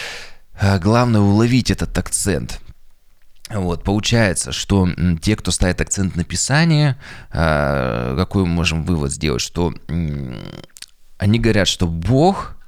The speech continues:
дал Писание, и Бог находится как бы в рамках этого Писания. Или по-другому можно сказать, кого-то не устроит эта формулировка,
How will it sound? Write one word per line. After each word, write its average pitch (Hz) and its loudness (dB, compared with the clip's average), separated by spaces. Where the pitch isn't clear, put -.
дал 92 2
Писание, 87 -2
и 87 2
Бог 131 2
находится 104 2
как 117 0
бы 110 2
в 107 0
рамках 110 0
этого 73 -2
Писания. 71 -4
Или 101 2
по-другому 98 0
можно 104 2
сказать, 87 0
кого-то 80 -4
не 85 -2
устроит 107 -2
эта 92 0
формулировка, 92 2